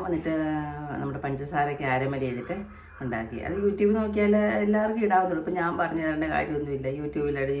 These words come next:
വൈൻ ഒന്ന് ഓടിച്ചു കൊടുത്താൽ അത് സൂപ്പറായിട്ട്, ആ,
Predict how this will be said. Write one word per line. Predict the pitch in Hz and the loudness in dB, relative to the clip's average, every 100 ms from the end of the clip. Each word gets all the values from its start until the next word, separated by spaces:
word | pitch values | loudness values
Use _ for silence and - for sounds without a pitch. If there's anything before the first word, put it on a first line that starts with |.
| 139 | 0
വൈൻ | 135 139 143 | 0 0 -2
ഒന്ന് | 147 139 | -4 -4
ഓടിച്ചു | 143 - | -4 -2
കൊടുത്താൽ | 143 135 139 | -4 -2 -6
അത് | 143 - | -6 -6
സൂപ്പറായിട്ട്, | 165 156 151 143 135 180 208 - - - - - - - - - - - - - | -8 -6 -4 -4 -4 -4 -6 -12 -20 -20 -20 -20 -20 -20 -20 -18 -18 -18 -18 -16
ആ, | - | -14